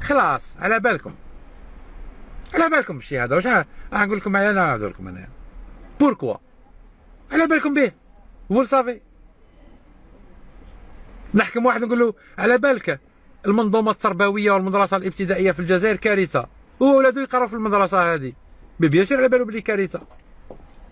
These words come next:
هو يشوف فيها بعينيه، بصح ما حبش ينوض، ما حبش يدافع على ولادو.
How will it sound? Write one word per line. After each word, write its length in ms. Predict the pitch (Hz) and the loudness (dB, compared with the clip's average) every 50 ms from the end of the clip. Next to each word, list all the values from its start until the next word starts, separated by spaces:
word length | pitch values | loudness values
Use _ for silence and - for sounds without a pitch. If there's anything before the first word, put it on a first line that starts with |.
| - - - - - - - - - - 160 | -18 -16 -16 -16 -18 -18 -18 -16 -6 -2 0
هو 120 | 175 208 | 2 2
يشوف 220 | 208 190 262 233 | 2 2 0 0
فيها 180 | - 247 226 220 | 0 -2 -2 -2
بعينيه، 480 | 196 202 208 220 214 220 214 190 147 - - - - - - _ - - - - - - - - - - - - - - - - - - - - - - - - - - - - - - - - - - - - - - | -2 -2 -2 -2 -2 -2 -4 -4 -6 -8 -14 -20 -20 -20 -20 _ -20 -20 -20 -20 -20 -20 -20 -20 -20 -20 -20 -20 -20 -20 -20 -20 -20 -20 -20 -20 -20 -18 -18 -18 -16 -16 -16 -16 -16 -18 -18 -18 -18 -18 -16 -16 -4 -2
بصح 220 | 135 165 151 - 165 | 0 0 2 0 -2
ما 100 | 170 185 | -2 -2
حبش 240 | 180 240 220 - - | -2 -4 -4 -2 -2
ينوض، 360 | 262 247 240 226 208 196 - - - - - - - - - - - - - - - - - - - - | 0 2 2 2 0 0 -4 -10 -20 -20 -20 -20 -20 -20 -20 -20 -20 -20 -20 -20 -20 -20 -20 -12 -4 -2
ما 80 | 175 185 | -2 0
حبش 260 | 208 233 - - 240 | 0 -4 -6 -6 -4
يدافع 320 | 233 190 240 233 - 233 | -2 0 0 -2 -2 -2
على 180 | 202 214 220 220 | -2 2 2 2
ولادو. 460 | 220 226 226 226 214 180 196 185 185 | 2 2 2 0 0 -2 -4 -6 -6